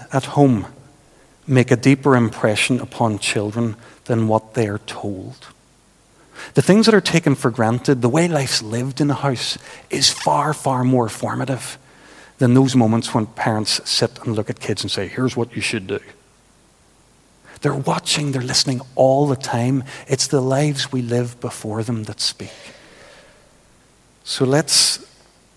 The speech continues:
for their sake, enjoy life and invite them to do the same.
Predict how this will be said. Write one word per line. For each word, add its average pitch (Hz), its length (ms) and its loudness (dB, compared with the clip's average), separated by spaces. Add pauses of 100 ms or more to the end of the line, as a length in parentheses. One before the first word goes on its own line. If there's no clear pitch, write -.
(720)
for 131 380 4
their 127 380 4
sake, - 580 -4 (1120)
enjoy 113 460 0
life - 480 -8 (560)
and 117 160 -2
invite 104 340 0
them 101 240 0
to - 140 -10
do 104 160 -4
the 98 100 -8
same. 92 440 -8